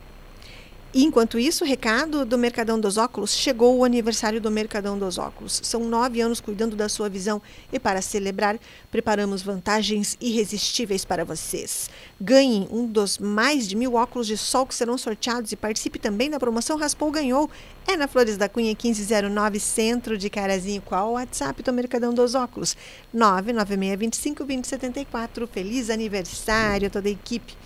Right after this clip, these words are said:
do Mercadão dos Óculos. Abraços. Mara dos Santos, a Gert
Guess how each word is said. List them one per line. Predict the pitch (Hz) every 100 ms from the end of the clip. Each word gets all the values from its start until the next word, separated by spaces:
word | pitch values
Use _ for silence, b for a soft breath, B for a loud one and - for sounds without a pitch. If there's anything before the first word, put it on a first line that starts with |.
| B B B B
do | 226
Mercadão | 220 208 208 202
dos | 196 190
Óculos. | 175 - 180 220
Abraços. | 247 269 254 254 233 - B B B
Mara | 220 247 247 226 - -
dos | 220 -
Santos, | - 262 254 247 220 208
a | 220
Gert | 208 247 240 -